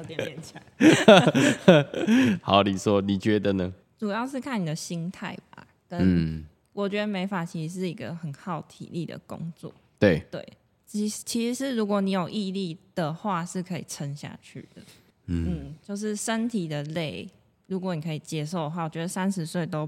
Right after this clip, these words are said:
Speaker 1: 不会太晚。
Speaker 2: 可是现在大家听到撑下去就，就放弃了。
Speaker 1: 就，“哎，我先走了。”
Speaker 2: 我干脆就不要撑。<laughs> 没有，因为我觉得其实你真的热爱这件事情，其实你不会到用撑的，
Speaker 1: 对啊。
Speaker 2: 因为你会很快乐。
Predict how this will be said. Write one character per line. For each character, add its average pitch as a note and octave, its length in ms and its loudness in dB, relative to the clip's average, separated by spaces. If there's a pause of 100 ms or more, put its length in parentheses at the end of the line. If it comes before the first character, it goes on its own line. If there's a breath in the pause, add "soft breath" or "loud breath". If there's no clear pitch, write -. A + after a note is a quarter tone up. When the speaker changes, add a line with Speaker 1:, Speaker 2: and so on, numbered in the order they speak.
(120)
Speaker 1:
不 C#3 100 -12
会 D3+ 260 -4
太 - 200 -14 (120)
晚。 - 120 -20 (300)
Speaker 2:
可 G2+ 140 2
是 A2+ 100 0
现 A#2+ 120 4
在 A2+ 40 6
大 A2+ 140 6
家 A2 80 8
听 G#2 160 0
到 G2+ 100 4
撑 F#2 280 0
下 F2+ 180 2
去 F2 180 -4
就， F2 320 -2
就 F#2+ 80 -6
放 E2 240 -8
弃 E2 200 -10
了。 F#3 180 -8
Speaker 1:
就 - 100 -14
，“哎， C4 100 -10
我 A#3 120 -10
先 A3+ 220 -8
走 F3 180 -10
了。” F3 80 -12
Speaker 2:
我 G3+ 80 2
干 A3+ 160 6
脆 A#2 160 4
就 G#2+ 100 2
不 G2 80 0
要 F#2 140 4
撑。 - 200 -2 (160)
<laughs> - 180 -20
没 G#3 100 10
有， G#3+ 80 10
因 G#3+ 80 6
为 A#3+ 40 6
我 D#3+ 140 6
觉 F#2 160 0
得 F#2 100 0
其 A2+ 200 -2
实 B2+ 140 -2
你 F2+ 160 0
真 G2 240 0
的 F#2 100 2
热 F2+ 260 2
爱 E2 140 0
这 D#2 80 -8
件 E2 180 0
事 E2+ 160 -6
情， D2+ 220 -6
其 F2 100 -6
实 G2 160 -2
你 E2+ 240 -2
不 E2+ 240 -6
会 F#2 300 -2
到 E2+ 240 0
用 E2+ 260 -4
撑 D2+ 320 -8
的， D#2 120 -12
Speaker 1:
对 C3 180 -4
啊。 - 0 -
Speaker 2:
因 D#3+ 60 2
为 E3 80 0
你 A#2+ 140 -2
会 G#2 200 -6
很 D#2 180 -12
快 D#2 240 -10
乐。 D2 180 -12